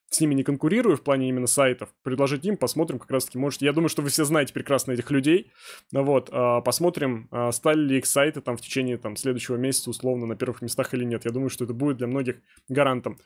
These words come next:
А, как-то какие-то примеры здесь, к сожалению, если кто-то вдруг спрашивает, привести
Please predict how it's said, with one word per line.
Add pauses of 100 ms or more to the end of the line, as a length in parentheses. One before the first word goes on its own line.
(280)
А,
как-то
какие-то
примеры
здесь,
к
сожалению,
если
кто-то
вдруг
спрашивает,
привести